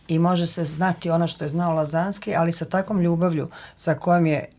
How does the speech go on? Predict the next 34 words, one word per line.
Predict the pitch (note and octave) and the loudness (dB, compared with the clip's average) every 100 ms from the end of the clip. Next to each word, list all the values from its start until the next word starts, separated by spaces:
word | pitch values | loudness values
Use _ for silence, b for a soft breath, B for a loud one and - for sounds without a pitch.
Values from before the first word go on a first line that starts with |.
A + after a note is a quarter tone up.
| - | 0
Lazanski | D#3 D#3 G3 G3+ - | 2 4 0 0 -2
radio | E3 E3+ E3+ | 0 2 0
taj | D#3+ E3 | -2 -4
posao, | E3 E3+ E3 D#3+ | -2 -2 0 -2
retko | D#3+ D#3 E3 | -2 -4 -8
će | D#3 | -6
ga | D#3+ | -6
ko | D#3 D#3 | -4 -4
raditi. | C#3+ C#3 E3+ - - B B B B - | -2 -4 -8 -12 -20 B B B B -4
E, | F3 F3 F3 | 2 2 4
ja | F3+ G#3 G#3+ G3 | 4 4 4 2
sam | G3 G3+ | 2 0
valjda | F#3+ G3 | 0 2
danas | G3 G#3+ F3+ | 2 2 0
govorila | F#3 G3+ F#3+ | 2 2 2
više | F#3+ F#3+ F3+ | 0 -2 -4
puta | G3 G3 | -4 0
o | F3 | 2
Lazanskom | E3+ F3 F#3 F#3 F3+ | 2 2 -2 -2 -2
na | |
više | E3+ F#3 F#3 | -2 -2 -2
mesta, | F#3 F3+ E3 | -2 -2 -4
pa | E3+ | -2
ne | F3+ | 0
znam | F3+ | 0
da | F3+ | -2
li | |
sam | F3+ F3 | -2 -2
rekla | F3+ F3+ F3 B B B - - | -2 -2 -4 B B B -12 0
ovde | E3 F3+ F3+ E3 C#3+ | 2 4 4 4 4
glavnu | D#3+ F3+ F#3+ F3+ | 2 0 2 0
stvar. | - F#3+ E3+ E3 | -2 2 2 2
Meni | F3+ F#3+ | 0 2
je | F#3+ E3+ | 2 0